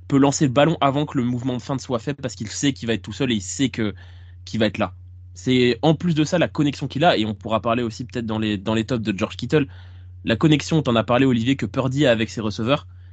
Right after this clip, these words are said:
elle est délirante parce que là il a, il a, il se trouve les yeux fermés maintenant. On voit certaines passes de Purdy où quand tu regardes sur le ralenti de la caméra de derrière, il y a une forêt de mains. Et la réception, elle se fait parce que la passe, elle est dans le bon timing, elle est au bon endroit.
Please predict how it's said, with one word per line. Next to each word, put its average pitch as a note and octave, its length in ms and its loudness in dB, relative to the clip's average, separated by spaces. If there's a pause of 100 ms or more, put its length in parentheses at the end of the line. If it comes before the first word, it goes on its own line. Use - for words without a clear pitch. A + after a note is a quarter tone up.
(100)
elle F#2+ 100 -4
est G2 60 -2
délirante A2 540 0
parce G#2+ 160 -4
que A2+ 100 -6
là A#2+ 180 0
il A2 140 4
a, A2 100 4
il A2 240 0
a, G#2+ 240 2 (720)
il B2 80 -10
se - 60 -10
trouve C#3 180 4
les A2 180 4
yeux A#2+ 60 2
fermés B2+ 320 -2
maintenant. F#2 320 -6 (280)
On B2+ 120 2
voit D3 280 6
certaines B2 340 -4
passes B2+ 160 0
de A#2 80 0
Purdy B2+ 400 0 (500)
où B2+ 80 0
quand B2 140 2
tu B2 120 0
regardes D3 220 4
sur - 160 -4
le A2+ 60 2
ralenti C3+ 580 0 (140)
de G#2+ 140 -4
la A2 80 2
caméra C#3+ 420 2
de A2+ 120 0
derrière, C3 500 -2 (280)
il A#2 80 -2
y - 20 4
a A#2+ 40 4
une A#2 100 2
forêt E3+ 440 4
de C3 80 0
mains. B2+ 200 0 (300)
Et F#3+ 280 4
la C#3 120 4
réception, D3 480 -4
elle C#3 60 -2
se - 80 -12
fait F3 160 -2
parce C3 200 -6
que C#3 120 -4
la A#2+ 120 0
passe, D3+ 260 0
elle A2+ 120 -2
est G#2+ 60 -2
dans A2 140 -4
le A2+ 60 0
bon B2+ 200 -2
timing, C3+ 600 2
elle G#2+ 160 0
est G#2+ 60 2
au G#2 120 0
bon C3 260 2
endroit. B2+ 400 0